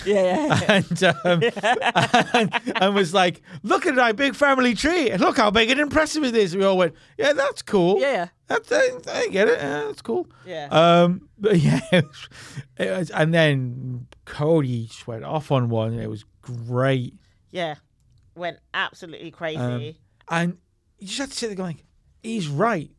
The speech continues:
Speaker 2: They're acting like it's Roman's choice, and that's not how it works.
Speaker 1: No, exactly. The problem I had with the whole situation is that Seth felt secondary.
Speaker 2: Mm-hmm.
Speaker 1: Seth felt like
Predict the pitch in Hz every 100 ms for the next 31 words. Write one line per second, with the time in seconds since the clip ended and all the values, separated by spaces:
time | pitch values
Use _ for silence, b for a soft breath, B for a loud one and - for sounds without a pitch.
0 | - 151 170 214 - 208 190 170 156 151
1 | - 151 147 147 175 170 147 139 - 185
2 | 160 - 131 135 - - - _ _ _
3 | _ _ 131 123 131 151 - 165 143 131
4 | 120 135 110 165 180 170 165 180 - 147
5 | 131 - - 190 285 269 262 233 220 196
6 | 196 - 185 196 180 156 165 - - -
7 | 185 - - 175 - - 175 - 185 185
8 | 220 415 _ _ 156 139 214 - _ -
9 | - 247 233 - - 202 185 - 175 170
10 | 165 - -